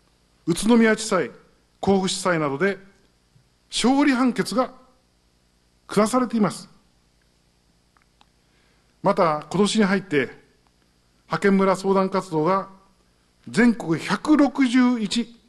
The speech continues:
箇所に広がり、一万人近いボランティアが、労働者の命をつなぐ活動に参加しています。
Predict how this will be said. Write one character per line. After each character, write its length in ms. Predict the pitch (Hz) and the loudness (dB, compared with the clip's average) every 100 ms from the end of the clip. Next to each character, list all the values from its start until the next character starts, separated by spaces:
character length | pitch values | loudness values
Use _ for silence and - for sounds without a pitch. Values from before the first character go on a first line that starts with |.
| - | -8
箇 100 | 190 | -4
所 80 | 175 | 0
に 140 | 139 | 2
広 200 | 123 143 | 2 2
が 60 | 147 | 2
り、 160 | 165 160 - _ _ _ _ _ _ _ _ _ _ _ _ _ _ | -2 -6 -18 _ _ _ _ _ _ _ _ _ _ _ _ _ _
一 240 | - - 285 | -10 0 4
万 220 | 285 277 | 6 6
人 180 | 269 262 | 6 4
近 240 | - 254 | 2 0
い 60 | 190 | 2
ボ 100 | 160 | 2
ラ 100 | 170 | 0
ン 80 | 165 | 0
テ 120 | 139 | -2
ィ 20 | |
ア 20 | |
が、 220 | 123 110 - _ _ _ _ _ _ _ _ _ _ _ _ _ | -4 -8 -14 _ _ _ _ _ _ _ _ _ _ _ _ _
労 200 | 139 170 | 0 4
働 120 | 175 | 4
者 100 | 156 | 2
の 80 | 147 | 2
命 260 | 160 165 160 | 2 2 0
を 100 | 135 | -2
つ 140 | 135 | -2
な 100 | 147 | -4
ぐ 160 | 175 208 | -4 -8
活 300 | - - - | -10 -8 -2
動 100 | 170 | 0
に 80 | 170 | 0
参 240 | 202 302 | 0 -2
加 160 | 262 196 | -2 -4
し 60 | |
て 100 | 170 | 0
い 60 | 143 | 0
ま 100 | 120 | 0
す。 160 | - | -8